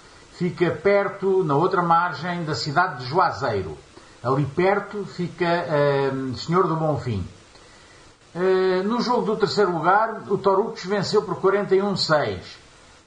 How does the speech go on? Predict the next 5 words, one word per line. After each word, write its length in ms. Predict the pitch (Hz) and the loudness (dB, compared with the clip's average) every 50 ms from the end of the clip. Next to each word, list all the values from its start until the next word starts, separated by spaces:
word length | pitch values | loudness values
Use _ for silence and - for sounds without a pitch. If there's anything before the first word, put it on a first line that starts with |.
| _ | _
sendo 880 | - - - - 185 180 185 190 196 185 160 196 196 190 185 185 185 196 | -12 -10 -2 0 2 2 2 2 0 2 4 4 6 6 6 4 4 4
evidente 580 | 202 185 156 190 196 151 156 190 214 214 - 202 | 2 2 2 2 2 2 2 2 2 0 0 0
uma 160 | 196 190 185 | 2 2 2
grande 300 | 165 185 190 190 185 180 | 4 2 2 2 2 0
melhoria 840 | 180 170 160 165 160 156 170 190 196 202 202 196 202 196 190 190 | 0 0 2 2 2 2 2 2 4 4 4 4 4 2 -2 -4